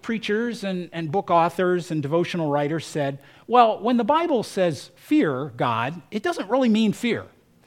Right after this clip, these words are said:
It means awe. It means respect. And you should respect God, but you really don't need to actually fear him. In effect, it's like you're standing on a glass floor eleven hundred <laughs> feet above the ground.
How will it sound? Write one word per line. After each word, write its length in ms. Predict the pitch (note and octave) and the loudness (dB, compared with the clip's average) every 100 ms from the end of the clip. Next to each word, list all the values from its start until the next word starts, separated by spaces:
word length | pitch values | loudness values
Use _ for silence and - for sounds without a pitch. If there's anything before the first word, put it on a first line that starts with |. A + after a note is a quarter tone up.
| _ - | _ -6
It 140 | G#3 | -2
means 320 | A#3+ D4 D4 - | 2 4 4 4
awe. 340 | G3+ A3 A#2+ - - _ _ _ _ - | 6 6 4 -4 -16 _ _ _ _ -4
It 180 | G3+ G#3 | -2 2
means 480 | C4 C4 B3 D3 | 2 4 2 0
respect. 800 | E3+ F#3 - - E3+ A#2 - - - _ _ _ _ _ _ | -2 -4 -6 -4 0 0 -2 -16 -20 _ _ _ _ _ _
And 260 | F#3 F#3+ F#3 | -2 0 2
you 100 | C4 | 2
should 320 | - F#4 E4+ | 2 0 0
respect 540 | G3 D#3 - F3+ E3 - | -2 -4 -4 -4 -4 2
God, 300 | D#3+ E3+ F#3 | 4 4 2
but 160 | F#3+ | -4
you 80 | G3 | -2
really 240 | C4+ E4 | 0 0
don't 260 | E3 G#3+ F3+ | 2 2 2
need 200 | F3 F3+ | -4 -4
to 100 | D#3 | 0
actually 420 | E3 F3+ F3+ D3+ | 0 0 -2 -4
fear 320 | C3 G#3+ G3+ | -4 -2 -2
him. 320 | C#3 A#2 A#2+ C#3 - - _ | -2 -6 -8 -10 -16 -20 _
In 100 | - | -6
effect, 400 | G#3 - D4+ A3+ - | -2 2 2 2 -4
it's 180 | F3+ A#3 | -6 2
like 260 | C#4+ C#4+ | 2 2
you're 220 | A#3+ G3+ | 2 2
standing 680 | E3+ - A3 A3+ E3 D#3+ F3 - | 0 -4 -2 0 0 -2 -4 -6
on 160 | E3+ E3+ | -4 -2
a 60 | D3 | -2
glass 420 | F3+ G3+ A3+ - | -2 -2 -4 -6
floor 400 | - F#3+ C#3+ C3+ | -4 0 0 0
eleven 320 | C#3+ D#3+ F#3+ | 0 0 0
hundred 260 | F3+ D#3+ - | 0 -2 -4
<laughs> 80 | - | -2
feet 280 | A#3 C#3+ - - - - - | 0 0 -4 -16 -16 -12 -6
above 360 | F#3 G3 G3 | 0 4 2
the 80 | F#3+ | 2
ground. 420 | G#3 D4+ A#3+ B2 | 0 2 2 0